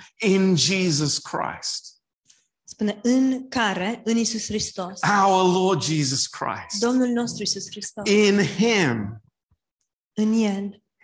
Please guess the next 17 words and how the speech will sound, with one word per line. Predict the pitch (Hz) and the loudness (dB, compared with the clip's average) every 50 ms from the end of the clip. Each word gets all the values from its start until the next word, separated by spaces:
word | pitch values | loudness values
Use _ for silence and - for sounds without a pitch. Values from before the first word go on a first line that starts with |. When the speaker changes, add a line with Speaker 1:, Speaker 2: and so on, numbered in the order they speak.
| _ _ | _ _
Speaker 1:
is | - 180 175 165 139 - - - - - - | 0 2 2 2 2 0 -4 -8 -14 -10 -4
hidden | - 240 262 226 151 143 120 101 85 71 78 _ _ _ _ _ _ _ _ _ _ - - _ _ _ _ _ | -2 -2 0 0 0 0 0 0 -2 -8 -12 _ _ _ _ _ _ _ _ _ _ -20 -20 _ _ _ _ _
all | - 233 247 247 247 240 233 233 220 226 226 226 214 - - - - _ - | 0 2 4 4 4 4 4 4 4 2 2 0 0 -2 -6 -10 -18 _ -2
the | - 139 139 139 143 - - - - | -2 -2 0 0 -2 -2 -2 -2 -2
treasures | - 226 214 190 165 127 131 135 123 123 117 120 - - - _ _ _ _ | 0 0 2 2 2 2 0 0 0 -2 -4 -6 -8 -10 -12 _ _ _ _
of | - 139 127 107 123 117 117 | -6 -6 -4 -4 -4 -2 2
wisdom | 151 165 165 156 - - - - 147 143 135 131 123 - - - _ _ | 4 4 4 4 2 0 -2 -2 -2 -2 -2 -2 -4 -6 -12 -18 _ _
and | - 135 123 120 120 123 | -8 -4 -2 0 0 0
knowledge. | 131 127 123 110 92 95 92 - - - - - - - _ _ _ _ _ _ _ _ _ _ _ | 0 0 0 -2 -4 -8 -12 -14 -14 -14 -14 -14 -16 -20 _ _ _ _ _ _ _ _ _ _ _
Speaker 2:
sunt | - - - - 233 240 254 240 | -8 -6 -4 -2 0 0 0 0
ascunse | 247 233 - - - - - 208 208 202 - - 208 | 0 -2 -2 -4 -4 -2 -2 -2 -2 -2 -2 -4 -4
toate | 208 - - 214 233 226 285 277 | -4 -2 -2 -2 -2 -2 -2 -2
comorile | 277 277 247 233 226 220 220 202 202 196 | 0 0 2 2 2 2 0 0 -2 -2
înțelepciunii | 196 202 196 190 190 190 185 190 - - 220 214 208 208 202 208 | -2 -2 -4 -4 -4 -6 -6 -6 -6 -4 -2 0 0 0 -2 -2
și | 208 - - 220 | -4 -4 -4 -2
ale | 202 185 190 196 196 | -4 -4 -4 -6 -6
științei. | 202 - - 220 202 196 196 196 196 - 196 185 190 196 | -8 -10 -8 -8 -8 -8 -8 -10 -10 -12 -14 -14 -14 -18